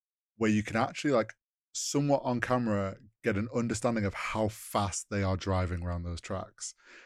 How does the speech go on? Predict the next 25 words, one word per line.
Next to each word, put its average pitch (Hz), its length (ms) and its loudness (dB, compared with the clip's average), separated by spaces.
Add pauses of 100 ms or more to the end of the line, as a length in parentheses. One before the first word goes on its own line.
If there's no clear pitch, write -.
(240)
And 131 100 6
I 123 80 6
feel 147 200 6
like 127 160 6 (100)
once 131 340 4
you 160 100 6
understand 120 420 2
that 104 160 0
perspective, 160 680 -2 (220)
and 117 120 0
then 113 100 0
you 113 100 0
see, 120 220 0
like, 101 260 -2 (1400)
three 135 220 8
cars 117 400 8
throwing 110 340 4
it 107 80 2
into 107 220 -2
a 101 40 2
corner 101 380 4
to 101 160 -2
overtake, 98 420 2
you're 98 100 -2
like, 92 200 -6